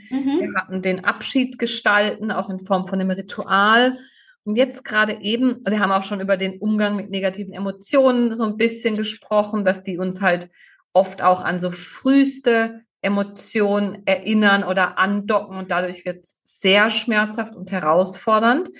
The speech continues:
Speaker 2: Aber gerade eben hast du ja auch so ein bisschen die erste Phase angesprochen. Du nennst es in deinem Buch den Schock der Trennung überwinden.
Speaker 1: Ja.
Speaker 2: Also da, wo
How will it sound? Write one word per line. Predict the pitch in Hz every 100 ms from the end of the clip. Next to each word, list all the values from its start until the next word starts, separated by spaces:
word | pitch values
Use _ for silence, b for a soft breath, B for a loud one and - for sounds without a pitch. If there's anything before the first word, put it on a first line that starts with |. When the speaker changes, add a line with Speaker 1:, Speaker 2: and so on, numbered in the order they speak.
| B B B B -
Speaker 2:
Aber | 220
gerade | 208 226 226 -
eben | 226 277 311
hast | 254 240 -
du |
ja | 226 214
auch | 214 208
so | 220
ein | 214
bisschen | 214 - 208 208 - B B _ -
die | - -
erste | 240 254 202
Phase | - 190 156 156 160
angesprochen. | 156 160 160 - - 190 - 175
Du | 214
nennst | 220 214 214 220
es | 214
in | 208
deinem | 196 196
Buch | 196 -
den | 190 190
Schock | - 220 220 -
der | 190
Trennung | - 214 196 160
überwinden. | 147 156 233 214 196 -
Speaker 1:
Ja. | -
Speaker 2:
Also | 180 180
da, | 180 190 190 214 208
wo | 208 202